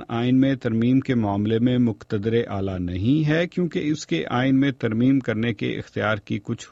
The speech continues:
حدود ہیں۔ یہ حدود محض سیاسی نہیں ہیں، بلکہ عدالتی نظر ثانی کے تابع ہیں، لہذا اس عدالت کو یہ اختیار حاصل ہے کہ وہ ایسی کسی ترمیم کو کالعدم قرار دے جو ان حدود سے تجاوز کرتی ہوں۔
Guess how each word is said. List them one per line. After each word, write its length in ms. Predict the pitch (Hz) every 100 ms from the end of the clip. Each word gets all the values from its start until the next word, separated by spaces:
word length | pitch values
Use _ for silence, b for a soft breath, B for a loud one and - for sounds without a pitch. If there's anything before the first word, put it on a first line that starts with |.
| 104
حدود 300 | 101 101 78
ہیں۔ 120 | 85 82 b b b
یہ 120 | 98 101
حدود 380 | 95 104 104
محض 260 | 95 98 113
سیاسی 400 | - 95 98 170
نہیں 320 | 156 143 214
ہیں، 140 | 196 233 B B
بلکہ 280 | 180 202 220 -
عدالتی 540 | 123 117 135 139 175
نظر 340 | 160 123 131 139
ثانی 340 | - 110 117
کے 200 | 120 127
تابع 480 | 120 - 90 87 143
ہیں، 200 | 151 160 160 b b
لہذا 540 | 104 107 104 139 156 185
اس 260 | - - 120
عدالت 480 | 104 104 131 135
کو 180 | - 135
یہ 240 | 113 120 151
اختیار 400 | 123 - 104 107
حاصل 440 | 85 87 - 135
ہے 180 | 127 135
کہ 120 | 131 127
وہ 140 | 123 -
ایسی 320 | 127 - 143 127
کسی 220 | 123 131
ترمیم 440 | 120 110 113 123 123
کو 240 | - 127
کالعدم 460 | - 98 98 123 131
قرار 300 | 113 98 98
دے 240 | 104 165 180 b b -
جو 140 | 160
ان 180 | 202 214
حدود 360 | 147 123 131 123
سے 140 | 151
تجاوز 440 | 135 113 95 87 -
کرتی 280 | 85 - 85
ہوں۔ 100 | 90